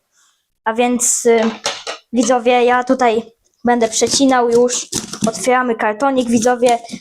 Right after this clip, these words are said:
otwieramy paczuchę. Zobaczycie, co zamówiłem. Nie chcę wam spoilerować, żeby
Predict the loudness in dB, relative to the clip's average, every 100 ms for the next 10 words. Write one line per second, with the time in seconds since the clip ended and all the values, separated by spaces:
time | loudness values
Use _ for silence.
0 | -6 -4 0 0 0 0 0 0 2 2
1 | 0 -2 _ _ -20 -20 -20 _ _ _
2 | _ _ -12 -12 -4 -2 0 0 0 0
3 | -2 -2 0 2 2 2 0 -4 _ _
4 | -2 -2 0 -2 -2 -2 0 2 2 2
5 | 0 0 0 2 0